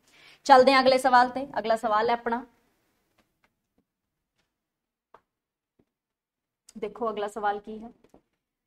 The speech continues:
If a body slides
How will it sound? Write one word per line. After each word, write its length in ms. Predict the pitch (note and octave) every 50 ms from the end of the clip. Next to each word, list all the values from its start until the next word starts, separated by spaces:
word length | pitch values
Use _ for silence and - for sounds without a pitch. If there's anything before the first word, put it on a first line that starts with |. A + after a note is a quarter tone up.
| _ _ _ _ _ _ -
If 220 | D#4+ D#4 - -
a 120 | F4 F4 C#4+
body 380 | B3+ C#4+ C#4+ C#4+ B3 D#4+ E4 D4+ C#4+ D4+ D4+ - - - - _ _ _ _ _ _ _ _ _ _ _ _ _
slides 640 | - - - C4 C4 B3+ B3 C4+ D4 D#4+ C#4 C4+